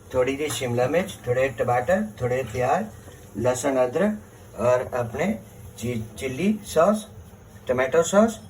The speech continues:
ਸੋਇਆ ਸੌਸ ਔਰ ਚਲੋ ਫਰੈਂਡਸ, ਹੁਣ ਆਪਾਂ ਬਣਾਉਂਦੇ ਹਾਂ।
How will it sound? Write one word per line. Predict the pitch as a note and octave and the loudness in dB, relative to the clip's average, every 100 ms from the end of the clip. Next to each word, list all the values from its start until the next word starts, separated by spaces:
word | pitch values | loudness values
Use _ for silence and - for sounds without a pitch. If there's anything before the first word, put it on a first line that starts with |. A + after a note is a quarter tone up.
| - | -18
ਸੋਇਆ | - B2+ C3 D#3 | -2 2 4 4
ਸੌਸ | - G#3 A#3 - - - - - - | 4 2 2 -4 -20 -20 -20 -20 -6
ਔਰ | A#2+ C#3+ F#3+ - - - - - | 2 2 2 -4 -20 -20 -20 0
ਚਲੋ | C#3 B2 B2 | 4 4 2
ਫਰੈਂਡਸ, | D3 F3+ - C3 | 0 -2 -4 -4
ਹੁਣ | C3 | -2
ਆਪਾਂ | B2+ C3+ | 0 -2
ਬਣਾਉਂਦੇ | C3+ C3+ B2+ A2 D3+ | 0 0 0 0 0
ਹਾਂ। | G#3+ | -2